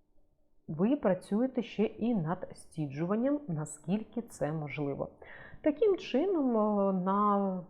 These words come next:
змішаному годуванні або на годуванні з грудей плюс стідженим грудним молоком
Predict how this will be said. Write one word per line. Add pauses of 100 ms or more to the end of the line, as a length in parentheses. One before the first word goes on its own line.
(260)
змішаному
годуванні
або (560)
на
годуванні
з
грудей
плюс
стідженим
грудним
молоком